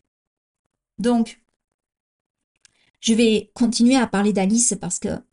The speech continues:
euh, Lucie aussi a une autorité émotionnelle, mais elle vit à Paris, donc, euh, et puis elles ont des, euh, je la vois pas tous les jours, et puis elles ont des êtres, des, même si elles sont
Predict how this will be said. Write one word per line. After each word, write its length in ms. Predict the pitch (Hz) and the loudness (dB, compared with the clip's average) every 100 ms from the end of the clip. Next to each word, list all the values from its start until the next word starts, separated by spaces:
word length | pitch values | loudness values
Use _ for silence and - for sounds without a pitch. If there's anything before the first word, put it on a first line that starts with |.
| _ _ _ _ _ | _ _ _ _ _
euh, 200 | 202 196 208 | -4 -2 -2
Lucie 380 | 208 208 - | -2 0 0
aussi 320 | 262 233 - 247 | 0 0 -2 -2
a 80 | |
une 120 | 220 202 | -2 -2
autorité 580 | 202 214 196 220 240 | -4 -4 -4 -2 -2
émotionnelle, 680 | 214 202 208 - 208 208 220 | -2 -4 -4 -4 -4 -2 -2
mais 200 | 202 190 | 0 0
elle 140 | 190 185 | -2 -4
vit 160 | 185 | -2
à 80 | 196 | -4
Paris, 380 | 196 202 214 214 | -4 -6 -6 -6
donc, 260 | 196 190 190 | -4 -4 -6
euh, 140 | - | -10
et 120 | - 185 | -10 -14
puis 280 | - 202 196 | -10 -10 -8
elles 260 | 185 180 | -8 -6
ont 80 | 220 | -4
des, 300 | 214 190 175 | -4 -4 -4
euh, 120 | 180 185 - _ _ _ | -4 -8 -12 _ _ _
je 100 | - | -6
la 60 | 185 | -4
vois 140 | 185 | -2
pas 120 | 196 202 | -4 -6
tous 160 | - | -6
les 120 | 196 | -4
jours, 300 | 208 247 240 | -2 -2 0
et 100 | 214 | -2
puis 240 | 202 - 202 | -6 -8 -4
elles 200 | 185 196 | -2 -2
ont 60 | 220 | -2
des 320 | 202 185 190 | -2 -2 -4
êtres, 300 | 196 - - | -6 -8 -8
des, 280 | 185 196 180 | -4 -2 0
même 200 | 220 247 | -2 0
si 120 | 233 | -2
elles 80 | 196 | -2
sont 300 | - 214 | -2 -4